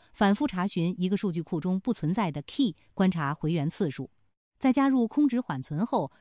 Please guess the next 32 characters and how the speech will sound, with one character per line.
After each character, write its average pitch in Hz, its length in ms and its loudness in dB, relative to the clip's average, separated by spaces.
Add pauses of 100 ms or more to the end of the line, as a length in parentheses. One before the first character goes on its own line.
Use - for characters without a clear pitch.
重 208 260 2
复 277 160 0
实 160 200 -4
验 175 180 -2
并 147 160 -2
对 165 160 -2
比， 127 320 -10 (300)
把 180 120 2
一 202 120 6
批 220 160 0
key 208 340 0 (140)
设 226 160 4
置 180 140 -2
为 156 340 -2
同 185 260 2
一 330 120 4
过 170 180 -4
期 185 160 -4
时 143 160 -6
刻， 147 260 -6 (280)
观 226 120 6
察 175 240 2
集 190 160 0
中 247 140 4
过 226 160 0
期 240 160 -2
后 202 180 -2
的 147 160 -4
回 170 200 -2
源 170 180 0
峰 208 180 0
值， 156 320 -4